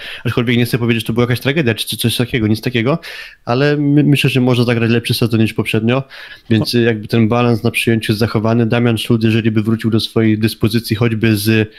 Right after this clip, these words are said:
Speaker 1: czasów Gdańska, gdzie tam T J Sanders go regularnie potrafił zamęczać, po prostu wystawiając mu ogrom piłek i Damian sobie z tym radził, no to w ataku to też będzie solidne odejście. Dmytro Teremenko wystarczy, że poprawi sezon, po-,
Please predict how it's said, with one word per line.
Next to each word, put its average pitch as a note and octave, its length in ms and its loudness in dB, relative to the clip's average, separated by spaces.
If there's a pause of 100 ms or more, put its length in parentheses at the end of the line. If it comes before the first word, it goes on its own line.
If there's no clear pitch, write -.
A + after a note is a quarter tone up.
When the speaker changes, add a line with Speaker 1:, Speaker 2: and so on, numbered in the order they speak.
(520)
Speaker 1:
czasów G#2+ 420 -2
Gdańska, A#2 500 0
gdzie A2 100 2
tam G#2+ 140 0
T A#2+ 180 -2
J A2+ 120 2
Sanders A#2 400 0
go G#2+ 140 2
regularnie A2 460 0
potrafił A2 540 -2
zamęczać, A2+ 520 0
po G#2+ 100 -6
prostu A2+ 280 0
wystawiając A2 520 0
mu A2+ 180 0
ogrom A2+ 240 2
piłek A2+ 280 2
i A2+ 60 0
Damian A2+ 240 2
sobie A2 200 -2
z - 60 -4
tym A2+ 120 2
radził, A2+ 360 2 (640)
no A2+ 80 2
to A#2+ 120 -2
w A2+ 60 -2
ataku B2 300 -2
to A2+ 80 -4
też G#2+ 180 -2
będzie A2 480 2 (100)
solidne A2+ 580 2
odejście. B2 640 0 (280)
Dmytro A#2+ 340 0
Teremenko A#2 500 0
wystarczy, G#2+ 400 -4
że A#2 100 0
poprawi A2+ 400 -2
sezon, A2 300 -4
po-, - 240 -2